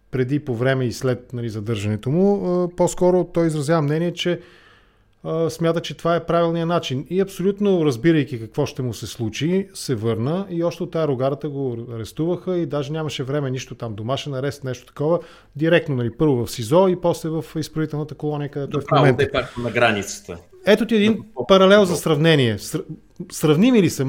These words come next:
Speaker 1: Можем ли да сравняваме? Мащабите са различни. Сто процента е така, нали? Роман и Алексей са сто процента различни с мащабите, но идеята и функцията е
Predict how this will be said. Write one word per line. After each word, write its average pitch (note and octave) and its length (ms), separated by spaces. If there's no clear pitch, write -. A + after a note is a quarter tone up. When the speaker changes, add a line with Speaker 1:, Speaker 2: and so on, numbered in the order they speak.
Speaker 1:
Можем A3+ 320
ли A3+ 40
да F3+ 100
сравняваме? C3 680
Мащабите G3+ 500
са F3+ 140
различни. C#3+ 400
Сто - 300
процента D3+ 540
е C#3+ 100
така, A#2+ 320
нали? C3 380
Роман C3 520
и B2 460
Алексей A#2+ 360
са D#3 120
сто E3 200
процента D3+ 400
различни B2 340
с - 100
мащабите, B2 600
но D#3+ 180
идеята F#3 680
и F3+ 140
функцията F#3+ 540
е F#3+ 100